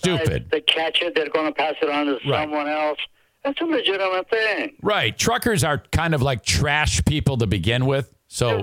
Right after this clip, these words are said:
Speaker 2: really do. They acted like a, a bunch of thugs, some of
Speaker 1: Yeah,
Speaker 2: them.
Speaker 1: that's what they are. They all are. And they, they should just take their trucks
Speaker 2: No, I
Speaker 1: from them.
Speaker 2: think they're good people. I don't
Speaker 1: I
Speaker 2: disagree
Speaker 1: don't.
Speaker 2: with you that they all are.
Speaker 1: Okay.
Speaker 2: But they're,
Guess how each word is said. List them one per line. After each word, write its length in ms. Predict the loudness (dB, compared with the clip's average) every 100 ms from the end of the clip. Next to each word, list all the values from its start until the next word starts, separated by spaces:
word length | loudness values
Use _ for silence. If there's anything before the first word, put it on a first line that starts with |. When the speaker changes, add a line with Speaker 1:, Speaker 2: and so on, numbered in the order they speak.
| 0
Speaker 2:
really 180 | 0 0 0
do. 320 | 0 2 2
They 260 | 0 0 0
acted 420 | -2 -4 -2 0
like 280 | 0 -2 -4
a, 380 | -2 0 -2 -6 _ _ _ _ _ _
a 100 | -10
bunch 300 | -4 -4 0
of 140 | -2 -2 -4
thugs, 340 | -2 -2 -6 -6 -4
some 160 | -2
of 80 | 0
Speaker 1:
Yeah, 160 | 0 0
Speaker 2:
them. 80 | 0
Speaker 1:
that's 220 | 0 0
what 180 | -2 0
they 180 | 0 2
are. 240 | 0 -2
They 180 | 0 2
all 260 | 2 2 2
are. 420 | 2 2 0 -2 _ _ _ 0
And 260 | 0 0
they, 220 | 0 -2
they 200 | 0 0
should 220 | 2 0 2
just 240 | 0 0
take 260 | 0 0 0
their 120 | 0
trucks 400 | 2 0 0 2
Speaker 2:
No, 40 | 2
I 40 |
Speaker 1:
from 100 | 2
them. 80 | 0
Speaker 2:
think 120 | 0 0
they're 100 | 0
good 240 | -2 0
people. 300 | -2 0 0
I 260 | 2 0 0
don't 200 | -2 -2 0
Speaker 1:
I 200 | 2 2
Speaker 2:
disagree 100 | 2
Speaker 1:
don't. 100 | 0
Speaker 2:
with 120 | 0
you 100 | 0
that 160 | 0 0
they 80 | 0
all 280 | 0 0 -2
are. 140 | 0 0
Speaker 1:
Okay. 300 | 0 -4 -6 _ _ _ _ _
Speaker 2:
But 160 | -6 -2
they're, 200 | -2